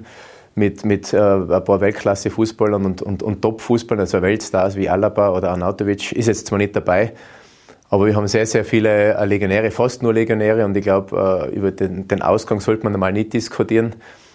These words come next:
Aber wie gesagt, das Schöne im Fußball ist das, dass, dass die Außenseiter nie chancenlos sind. Also man, es gibt Spielverläufe, es gibt Elfmeter, es gibt Fehlentscheidungen, es gibt alles Mögliche, es gibt schlechte Tage von den Favoriten.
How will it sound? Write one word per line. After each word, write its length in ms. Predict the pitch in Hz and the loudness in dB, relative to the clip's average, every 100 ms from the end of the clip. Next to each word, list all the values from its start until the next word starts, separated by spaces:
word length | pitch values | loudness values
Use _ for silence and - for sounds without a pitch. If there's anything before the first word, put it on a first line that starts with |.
| _ - | _ -2
Aber 180 | 123 | 0
wie 80 | 131 | 0
gesagt, 300 | 135 156 - | 0 0 0
das 60 | - | -2
Schöne 260 | - 123 139 | 0 0 0
im 80 | |
Fußball 400 | 127 131 135 123 | 2 0 0 0
ist 200 | 107 107 | 0 0
das, 220 | 113 123 - | 0 0 0
dass, 360 | 110 - - - - - - - | -2 -2 -12 -16 -20 -20 -20 -4
dass 240 | 107 - | -4 0
die 200 | 113 107 | 2 4
Außenseiter 520 | 107 127 139 120 107 | 4 2 0 0 2
nie 160 | 117 143 | 2 2
chancenlos 560 | 123 139 160 151 147 | 0 -2 0 0 0
sind. 320 | - 151 151 - | -2 -4 -6 -6
Also 220 | 98 110 | -2 0
man, 1080 | 110 110 113 110 110 107 65 - - - - | 0 0 0 0 0 -2 -6 -10 -10 -10 -8
es 100 | - | -2
gibt 160 | 123 - | -2 0
Spielverläufe, 640 | 143 135 127 123 131 135 | -2 0 2 2 2 2
es 320 | 131 113 110 | 2 2 0
gibt 320 | - - - | -2 -2 -2
Elfmeter, 500 | 120 113 117 131 131 | 0 2 2 0 0
es 80 | 117 | -2
gibt 140 | 120 | -2
Fehlentscheidungen, 680 | - 120 120 113 113 113 113 | -2 -2 0 0 0 0 0
es 140 | 107 104 | -2 -2
gibt 180 | 113 | -2
alles 200 | 113 107 | 0 0
Mögliche, 320 | 107 110 113 113 | 0 0 2 0
es 120 | - | -2
gibt 140 | 117 | -6
schlechte 320 | - 110 - | -2 -4 -2
Tage 240 | 101 113 117 | 0 2 2
von 160 | - | 0
den 100 | 107 | -2
Favoriten. 560 | 101 101 101 123 131 127 | 0 0 0 0 -2 -6